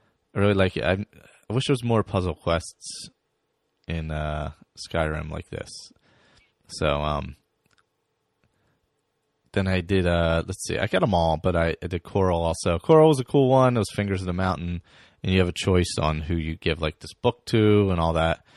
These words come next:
So I shunned Arana and just gave the book to, um, Tikas at the guild and got my recommendation. Um, Skingrad, I had to go find Erethdor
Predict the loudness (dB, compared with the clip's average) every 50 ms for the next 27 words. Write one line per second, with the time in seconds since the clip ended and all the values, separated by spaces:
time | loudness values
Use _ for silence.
0 | _ _ _ _ _ _ _ -8 -2 0 2 4 4 2 4 4 4 6 6 4
1 | 2 0 -2 -6 _ _ _ _ -8 -6 -2 0 0 0 0 0 -2 -2 -2 -2
2 | 0 0 0 0 -2 -2 -2 -2 -4 -4 -6 -6 -6 -6 -6 -8 -10 -8 -6 -6
3 | -6 -6 -8 -8 -8 -8 -8 -8 -12 _ -12 -8 -6 -6 -4 -4 -6 -6 -6 -8
4 | -8 -10 -12 -14 -16 -18 _ _ _ _ _ -20 -14 -12 -12 -8 -6 -6 -4 -4
5 | -6 -8 -8 -8 -6 -4 -2 -2 -2 -4 -6 -10 _ _ _ _ _ _ _ _
6 | _ _ _ -4 -2 -2 0 -2 -4 -4 -4 -6 -4 -2 -4 -4 -4 -6 -8 -8
7 | -10 -10 -10 -10 -10 -10 -12 -10 -10 -10 -8 -8 -8 -10 -10 -12 -16 -18 _ _
8 | _ _ _ _ _ _ _ -4 -2 0 2 2 2 2 0 0 -2 -6 -10 -6
9 | -4 -4 -4 -2 -2 0 2 2 4 4 2 2 0 0 0 -2 -2 -2 -4 -4
10 | -4 -6 -4 -4 -4 -6 -6 -6 -6 -4 -4 -4 -4 -4 -6 -8 -8 -8 -6 -4
11 | -4 -4 -4 -6 -8 -6 -4 -4 -2 -2 -2 -4 -4 -6 -8